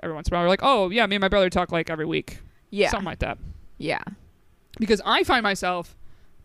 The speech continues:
Speaker 1: super attracted to people that are close with their siblings 'cause I think I almost indirectly, I'm like, "Oh, good, they won't think it's weird that I'm close with mine."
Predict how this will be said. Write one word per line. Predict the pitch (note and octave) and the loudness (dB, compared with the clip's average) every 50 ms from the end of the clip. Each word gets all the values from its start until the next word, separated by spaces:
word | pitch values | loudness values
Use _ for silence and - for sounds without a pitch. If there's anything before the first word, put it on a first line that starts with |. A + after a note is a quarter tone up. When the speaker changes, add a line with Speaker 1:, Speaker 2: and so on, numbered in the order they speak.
| _ _ _ _ _ | _ _ _ _ _
Speaker 1:
super | - - - B3 B3 A3 A3+ G#3+ G#3 | -8 -2 2 2 4 4 4 2 2
attracted | F#3+ G#3+ G3 F#3+ F3+ - F#3 E3+ | 4 4 2 0 0 -2 -6 -4
to | E3+ | -4
people | - F3+ - F3 E3+ E3 | -4 -4 -4 -6 -8 -6
that | E3+ E3+ D#3+ | -6 -6 -6
are | D#3+ D#3+ | -6 -6
close | - F#3+ E3+ - | -6 -6 -6 -6
with | F3 | -8
their | E3+ F3+ | -10 -4
siblings | - F#3 F#3+ G#3+ C#4 D#4 F#4 F4 - | -2 0 0 0 0 -2 -2 -4 0
'cause | - B3 F#3 | 0 2 2
I | F#3+ F3+ | 2 0
think | - - F#3 E3+ | 0 -2 0 0
I | F3+ F3 | 0 0
almost | E3+ E3+ E3+ E3 - | 0 -2 -4 -6 -6
indirectly, | F3 F3 E3 E3+ E3 E3 D#3+ - E3+ E3+ | -8 -6 -4 -2 -2 -2 -2 -2 -2 -2
I'm | E3 E3+ E3 | -2 -4 -4
like, | E3 E3 E3 D#3+ - - - - _ _ _ _ _ | -6 -6 -6 -8 -10 -16 -20 -20 _ _ _ _ _
"Oh, | C4+ B3+ A3 | 2 2 2
good, | G#3+ F3 C4+ C4 G#3+ | 2 2 2 2 4
they | F3+ G#3 G#3 | 4 2 2
won't | G3+ G3+ F#3+ - - | 2 2 0 0 0
think | - G3+ F3+ | 0 0 0
it's | F#3 F3 - | 0 -6 -2
weird | F3 F3+ F3+ F3+ E3+ | -2 0 0 0 -2
that | F3 D#3+ | -6 -10
I'm | D#3+ E3+ - | -10 -10 -8
close | - E3 D#3 - | -8 -8 -8 -8
with | C#3+ D3 | -12 -10
mine." | D#3 E3 C#3+ - - | -10 -12 -12 -12 -16